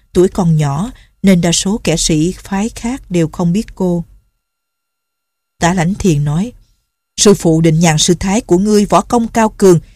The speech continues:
kiến thức bất phàm, thực là nhân vật vào hàng đệ nhất trong ngũ nhạc kiếm phái, lão phu bình sinh rất khâm phục. Nhưng đáng tiếc không may sư thái bị giang đồ hại trong chùa Thiếu Lâm. Nếu sư thái lão nhân gia hôm nay có ở đây,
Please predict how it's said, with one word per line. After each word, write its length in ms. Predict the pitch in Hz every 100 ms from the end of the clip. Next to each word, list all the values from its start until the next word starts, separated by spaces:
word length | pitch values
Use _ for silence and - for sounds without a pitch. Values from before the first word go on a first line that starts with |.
| _ -
kiến 160 | 185 226
thức 200 | - 311 -
bất 220 | 294 -
phàm, 260 | - 165 151 - _ _
thực 240 | - 175 165
là 120 | 165
nhân 220 | 151 175
vật 280 | 170 160 -
vào 140 | 175
hàng 260 | 170 170 156
đệ 160 | 156 156
nhất 200 | 247 - -
trong 220 | 190 165
ngũ 140 | 160
nhạc 260 | 196 190 -
kiếm 180 | 202 226
phái, 320 | - 202 240 - _ _
lão 140 | - 226
phu 240 | - 240
bình 220 | 196 196 175
sinh 340 | - 202 190
rất 220 | 208 -
khâm 200 | - 185
phục. 260 | - 170 - - _ _ _ _ _
Nhưng 260 | 185 190 160
đáng 200 | 165 214
tiếc 300 | - 139 311
không 200 | 254 202
may 240 | 208 208
sư 200 | 202 233 220
thái 240 | 240 277
bị 160 | 226 180
giang 240 | 226 226
đồ 180 | 196 165
hại 320 | 156 156 156
trong 240 | 160 180 170
chùa 180 | 175 147
Thiếu 220 | - 233
Lâm. 200 | 220 180 - - _ _ _ _
Nếu 240 | 185 180 220
sư 200 | - 185
thái 200 | 185 214
lão 160 | 160
nhân 260 | 170 190 170
gia 160 | 180 170
hôm 180 | - 208
nay 200 | 208 208
có 300 | - 202 254
ở 140 | - 190
đây, 240 | 202 190